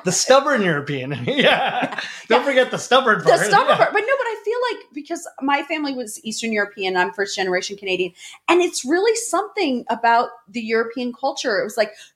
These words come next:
Speaker 2: don't get, don't be too proud.
Speaker 1: Sure,
Speaker 2: You know
Speaker 1: sure.
Speaker 2: what I mean? Like, and, like, but, I mean, honestly, step into it. I mean, you've been on T V shows, you've been on cooking competitions, you have cookbooks,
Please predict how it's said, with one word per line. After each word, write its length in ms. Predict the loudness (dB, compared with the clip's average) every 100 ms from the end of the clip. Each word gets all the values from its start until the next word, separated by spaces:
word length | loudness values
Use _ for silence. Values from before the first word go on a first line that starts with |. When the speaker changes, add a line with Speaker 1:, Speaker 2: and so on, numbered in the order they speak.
| -20 -20 _
Speaker 2:
don't 300 | 2 2 2
get, 320 | -2 -2 -4 -14 -4
don't 200 | -2 0
be 120 | -2
too 260 | -2 -8 -10
proud. 920 | -2 2 4 4 2 0 -4 -8 -8
Speaker 1:
Sure, 160 | 0
Speaker 2:
You 80 | 2
know 60 | 4
Speaker 1:
sure. 60 |
Speaker 2:
what 80 | 2
I 60 | 2
mean? 300 | 0 0 2
Like, 220 | 2 0 -14 -20 _ _ -12 -6 -2
and, 340 | 0 0 -2 -2
like, 240 | -6 0
but, 120 | -2 0
I 60 | 0
mean, 220 | 0 0 0
honestly, 300 | -2 -2 -4
step 180 | -2 -2
into 120 | -2
it. 40 | 0
I 60 |
mean, 220 | -2 -4 -14 _ _
you've 220 | -12 -12 -14 -20 _
been 120 | -2 0
on 100 | 0
T 180 | 0
V 120 | 2 0
shows, 720 | 2 4 4 2 0 -2 -6
you've 220 | -10 -6
been 440 | -4 -4 -4 -6 -8
on 140 | -8 -4
cooking 280 | -4 -2
competitions, 800 | 0 0 0 -4 -2 -2 -2 -4
you 160 | -2 0
have 240 | 0 -2 -8 -18 -2
cookbooks, 720 | -2 2 2 4 2 0